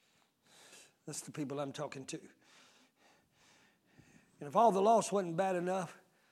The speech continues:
he was in so much torment with these boils.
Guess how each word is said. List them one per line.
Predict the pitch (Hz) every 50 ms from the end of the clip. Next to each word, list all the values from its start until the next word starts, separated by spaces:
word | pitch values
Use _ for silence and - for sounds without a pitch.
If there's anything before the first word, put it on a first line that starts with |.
| _ _ _ _ _ _ _ _ _ _ _ _ _ _ _ _ _ _ _ _ _ _ _ _ _ _ _ _ _
he | - - 208
was | 196 190 170 170
in | 180 165
so | - - - 226 220
much | 214 208 214 190 - - -
torment | - - 220 214 185 170 165 170 165 135 -
with | 160 147
these | 147 156 143 120
boils. | 123 143 139 160 175 170 151 143 131 110 110 - - - -